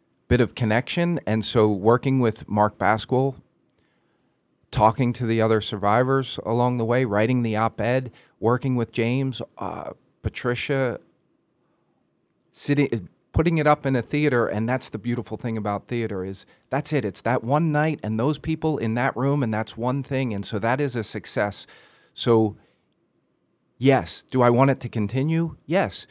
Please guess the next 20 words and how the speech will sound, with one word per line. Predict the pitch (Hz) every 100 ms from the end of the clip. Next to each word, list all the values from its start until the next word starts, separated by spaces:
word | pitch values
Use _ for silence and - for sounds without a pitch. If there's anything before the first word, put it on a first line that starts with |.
| _ -
Do | 113
I |
want | 117 120
the | 98
laws | 104 107 120
to | 117
change | - 123 120
in | 110 104
Pennsylvania? | 117 110 101 110 135 147 - _ -
Absolutely. | 110 - 117 139 90 98 104 _ _ _ _ _ -
I | 107
don't | 107 76
know | 90
that | 101 -
this | - -
will | 73
have | 78 95 - _ _ _ _ _ -
any | 120 107
effect | 92 - 117 -
on | 104 98 98 95